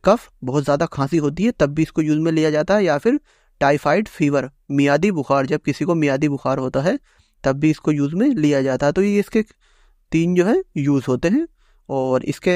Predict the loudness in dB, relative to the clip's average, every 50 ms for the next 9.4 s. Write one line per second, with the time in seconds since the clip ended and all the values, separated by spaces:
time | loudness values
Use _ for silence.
0 | 0 0 0 0 0 0 0 -2 -2 0 0 0 0 -2 -4 -4 -6 -6 -4 -4
1 | 0 0 0 0 0 -2 -2 0 0 0 0 -2 -2 -2 -2 0 0 -2 -2 _
2 | _ _ _ _ _ -6 -4 -2 0 0 2 2 2 0 0 0 0 0 2 2
3 | 0 0 -2 _ _ _ _ -20 _ _ _ _ _ _ _ _ -4 0 0 2
4 | 2 0 -2 -4 -2 0 0 0 -2 -4 _ _ -20 -20 _ _ _ -20 _ _
5 | -20 _ _ _ _ _ _ -10 -10 -8 _ -2 0 0 0 0 0 -2 0 0
6 | 0 0 0 -2 -4 -6 _ -4 -4 -2 -2 -2 -2 -2 -4 0 0 0 0 0
7 | -4 -4 -4 -4 -2 0 -2 -2 0 -2 0 0 -2 -2 -4 _ _ _ _ _
8 | _ -2 0 2 2 2 0 _ _ _ _ _ _ _ _ -2 -2 -2 -2 0
9 | 0 0 2 2 -2 -4 -6 -14